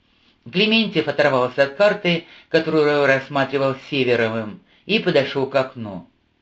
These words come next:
«Ишь, как заливаются!» «Скоро и у тебя свой соловей появится», — засмеялся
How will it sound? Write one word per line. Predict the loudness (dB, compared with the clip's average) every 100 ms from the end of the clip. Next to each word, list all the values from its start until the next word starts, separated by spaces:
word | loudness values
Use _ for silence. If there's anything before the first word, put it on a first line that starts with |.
| _ _ _ _
«Ишь, | -2 0 0
как | 0 0
заливаются!» | 2 2 4 2 2 -4 -8 -6 -6 -8 _ _ _ _ _ _
«Скоро | -4 2 6 6
и |
у | 4
тебя | 0 2 4 4 0
свой | -2 -2
соловей | 2 4 4 2 2
появится», — | 2 2 0 -2 -8 -4 -2 -2 _ _ _
засмеялся | -10 -8 -4 0 0 0 -2 -2 -2